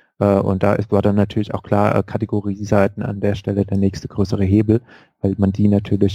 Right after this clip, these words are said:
schöner und länger aufbauen kann. Ähm, warum sollte man sich über die Kategorisierung in seinem Shop überhaupt Gedanken machen, ist so der erste Punkt. Und, ähm, den,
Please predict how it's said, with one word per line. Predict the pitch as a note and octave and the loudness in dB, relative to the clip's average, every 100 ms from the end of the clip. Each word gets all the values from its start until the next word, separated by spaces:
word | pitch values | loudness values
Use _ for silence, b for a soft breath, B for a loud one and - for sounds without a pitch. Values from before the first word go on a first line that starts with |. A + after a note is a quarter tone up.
| - | -4
schöner | - G#2+ G2+ G2+ | 0 2 2 2
und | F#2+ | 0
länger | F#2+ F#2+ F#2+ | 0 0 -2
aufbauen | G2+ - G#2+ | -4 -6 -6
kann. | - - - _ _ B B B B B B | -6 -12 -12 _ _ B B B B B B
Ähm, | G#2 G#2 G2+ G2 - _ - | 2 2 2 -2 -18 _ -8
warum | G2+ G#2+ C3 | -2 2 2
sollte | A#2 C3 D#3+ | 4 2 2
man | D#3+ | -2
sich | D3+ C#3 | -2 -4
über | C3+ | -4
die | B2+ | -4
Kategorisierung | - A#2 A2 G#2 A2 A#2+ - A2 A2 G#2 G#2 A#2+ B2 | -4 -4 -4 -6 -6 -8 -10 -8 -6 -4 0 0 0
in | A2+ | 0
seinem | G#2+ G#2+ | 0 0
Shop | - - | -2 -4
überhaupt | A2+ A2 A2+ | -2 -2 0
Gedanken | - G#2 D3+ C3+ | 0 0 0 0
machen, | C3+ - A#2+ | 0 0 -2
ist | A2+ | 0
so | - | 2
der | G#2 | 4
erste | A2 A2+ - | 2 2 -2
Punkt. | - B2 C3 - | 0 -2 -2 -8
Und, | G2 - | -6 -2
ähm, | G2 G2 B B B | 0 -2 B B B
den, | G#2+ G#2 G#2 | 2 2 0